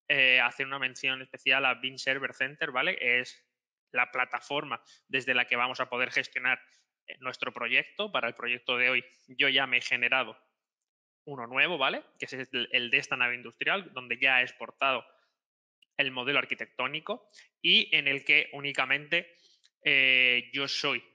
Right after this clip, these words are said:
parte de, del equipo, ¿vale? Eh, después, eh, podemos abrir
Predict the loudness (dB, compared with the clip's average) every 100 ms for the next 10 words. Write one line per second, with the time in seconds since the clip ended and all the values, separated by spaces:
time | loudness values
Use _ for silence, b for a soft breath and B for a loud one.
0 | _ _ -2 -2 0 0 2 2 4 4
1 | 4 2 0 0 -2 -6 -8 -2 0 -2
2 | b b b _ 0 2 4 2 2 -2
3 | -4 -4 0 2 2 -4 -16 _ _ 2
4 | 4 4 4 2 -2 0 0 0 -2 0
5 | 0 -2